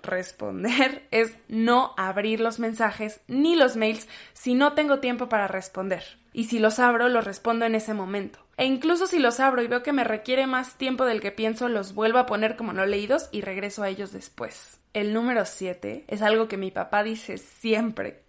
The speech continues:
"Si lo haces bien, no lo tienes que hacer dos veces". Es decir, si vas a hacer algo, hazlo conscientemente, no te estés distrayendo con el celular,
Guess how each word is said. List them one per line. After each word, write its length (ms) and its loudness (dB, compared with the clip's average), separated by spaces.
"Si 240 -4
lo 160 4
haces 380 0
bien, 360 -4
no 260 0
lo 180 2
tienes 320 -4
que 80 -10
hacer 280 -8
dos 240 -10
veces". 480 -12
Es 180 -2
decir, 340 0
si 160 -6
vas 160 0
a 40 2
hacer 220 0
algo, 340 2
hazlo 280 0
conscientemente, 960 -4
no 140 -2
te 60 -2
estés 220 -2
distrayendo 580 -6
con 160 -8
el 120 -8
celular, 600 2